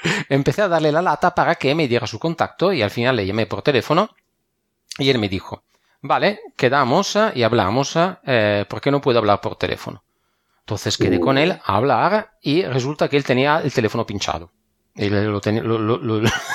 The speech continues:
Speaker 1: porque los carabineros le pinchaban el teléfono, que la policía italiana. Y luego le invité a hablar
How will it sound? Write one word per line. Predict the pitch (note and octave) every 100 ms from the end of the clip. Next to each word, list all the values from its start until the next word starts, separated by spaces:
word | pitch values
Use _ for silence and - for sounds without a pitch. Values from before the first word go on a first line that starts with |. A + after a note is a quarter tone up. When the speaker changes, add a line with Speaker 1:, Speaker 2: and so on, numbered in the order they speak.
| - - - - F#3 - G#3 - _
Speaker 1:
porque | E3 D3 - - - - C3 B3+ -
los | B2 A#2
carabineros | D3 D#3 E3+ D3+ C#3
le | C3
pinchaban | C#3+ C3+ B2 A#2
el | G2+
teléfono, | G#2 F#2 - _ _ - - - - - - - _
que | - G#2 G2
la | G2+
policía | A#2+ A2 G#2+
italiana. | - F2+ F2+ - - _
Y | - C3+ C3 B2+ B2
luego | C3+ G#3+
le | G#3+
invité | C#3+ C3+ F#3
a | C3+
hablar | D3+ D#3+ E3+ F3+ A3+